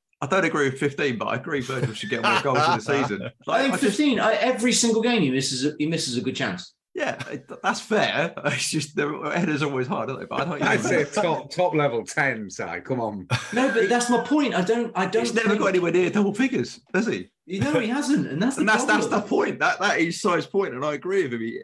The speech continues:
Speaker 1: Virgil should definitely score more headers.
Speaker 2: Virgil is the best I've ever seen at getting to headers from a centre back.
Speaker 1: He has
Speaker 2: Right?
Speaker 1: that, that
Speaker 2: So,
Speaker 1: lean
Speaker 2: so he
Speaker 1: line
Speaker 2: should,
Speaker 1: thing.
Speaker 2: and, and he's playing in a team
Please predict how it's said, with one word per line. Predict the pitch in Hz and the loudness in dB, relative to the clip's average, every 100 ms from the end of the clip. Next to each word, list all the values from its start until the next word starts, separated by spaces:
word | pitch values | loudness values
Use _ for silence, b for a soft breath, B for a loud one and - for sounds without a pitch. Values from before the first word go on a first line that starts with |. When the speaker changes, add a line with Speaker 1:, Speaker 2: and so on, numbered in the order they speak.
| - - | -14 -4
Speaker 1:
Virgil | 170 165 151 | -2 -2 -4
should | 147 135 | -8 -4
definitely | 233 247 - 147 131 131 | 0 0 -2 -10 -4 -4
score | - 160 147 | -4 -4 -2
more | 135 131 | -2 -2
headers. | 185 156 - - _ | -4 -6 -8 -10 _
Speaker 2:
Virgil | 233 285 320 - 151 131 - | 0 2 2 2 0 0 0
is | 160 - | -4 -2
the | 156 - | -4 -4
best | 170 175 190 - - - | 0 0 0 -4 -8 -6
I've | 147 120 | -6 -6
ever | - 135 127 143 | -4 -2 0 -2
seen | - 151 117 104 | 0 2 2 -2
at | 95 90 | -4 -4
getting | 113 - 110 104 | -4 -4 -8 -8
to | - | -10
headers | 95 110 101 90 - - - _ _ _ - | -10 -10 -10 -12 -14 -16 -16 _ _ _ -6
from | 123 | -4
a | 120 | -2
centre | 113 107 90 | -2 -4 -6
back. | 85 - - _ _ 165 | -10 -12 -20 _ _ -4
Speaker 1:
He | 208 | 0
has | 208 | 2
Speaker 2:
Right? | 220 | 2
Speaker 1:
that, | 175 - _ | 0 -4 _
that | 170 143 | -2 0
Speaker 2:
So, | 151 202 | 0 2
Speaker 1:
lean | - | 2
Speaker 2:
so | 143 220 | 2 2
he | 208 226 254 | 2 4 4
Speaker 1:
line | 226 | 2
Speaker 2:
should, | - 185 | 2 0
Speaker 1:
thing. | - | 0
Speaker 2:
and, | 196 208 - | 0 0 -2
and | 175 190 | -2 0
he's | 180 - | 0 0
playing | 180 175 | 0 0
in | 165 | 0
a | 156 | -4
team | 147 185 117 101 139 | -2 -2 0 -4 -10